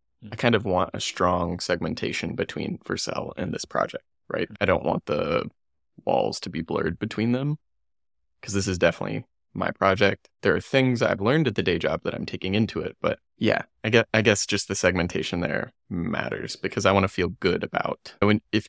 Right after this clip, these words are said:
Speaker 2: say, someday I have to go into court and answer, "Did I use any of my Vercel resources to, uh,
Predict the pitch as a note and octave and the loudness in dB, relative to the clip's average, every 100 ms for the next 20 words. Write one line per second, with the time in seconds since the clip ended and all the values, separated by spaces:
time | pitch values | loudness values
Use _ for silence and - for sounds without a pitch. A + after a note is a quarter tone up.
0 | - - G2+ G2+ F#2+ F#2+ G2 - G2+ F#2+ | -6 0 2 2 4 4 4 0 2 2
1 | F2+ - F#2+ E2 F#2 - - F#2+ - F#2 | 2 2 2 4 0 -2 -4 -4 -2 2
2 | F2 F#2 F#2 - - - F#2+ F2+ F2+ F2 | 2 2 2 0 -2 -2 0 2 2 2
3 | F2 F2+ F#2+ F2 F2 F2 - - - D#2+ | 2 0 0 2 0 0 -2 -4 -4 -6
4 | - - - - F#2 | -6 -12 -10 -4 -2